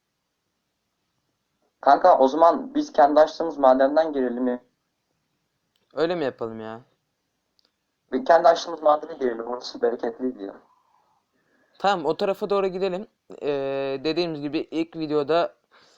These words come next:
Speaker 2: ee, taş toplarken oradaki madeni de keşfetmek derken kanka buraya doğru da yol açılıyor.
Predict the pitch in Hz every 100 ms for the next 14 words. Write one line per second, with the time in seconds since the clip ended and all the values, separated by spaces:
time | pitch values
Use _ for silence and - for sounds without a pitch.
0 | _ _ _ _ _ - 143 135 131 127
1 | 131 131 151 165 - 175 165 147 143 170
2 | 180 _ - 156 156 165 156 156 175 170
3 | 170 156 170 - 196 - _ _ _ _
4 | - 165 - 175 180 175 214 196 - -
5 | 170 190 165 180 175 180 170 175 165 139
6 | 127 - 123 117